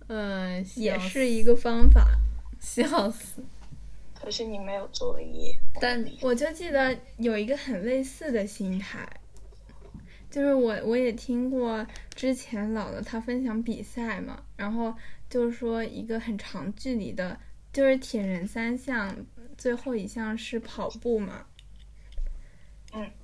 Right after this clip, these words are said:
Speaker 2: 然后要跑十几公-，半马还是全马的，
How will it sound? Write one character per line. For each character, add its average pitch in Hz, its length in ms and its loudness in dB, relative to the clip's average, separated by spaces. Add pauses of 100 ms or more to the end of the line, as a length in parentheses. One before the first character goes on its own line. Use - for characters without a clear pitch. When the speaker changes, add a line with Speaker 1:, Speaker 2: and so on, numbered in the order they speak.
(100)
Speaker 2:
然 226 140 -6
后 254 180 -4
要 269 180 0
跑 214 320 -8
十 214 360 -6
几 226 280 -6 (100)
公-， 190 220 -8 (200)
半 226 200 -6
马 185 160 -8
还 208 200 -10
是 208 100 -8
全 190 300 -8
马 196 240 -8
的， - 120 -14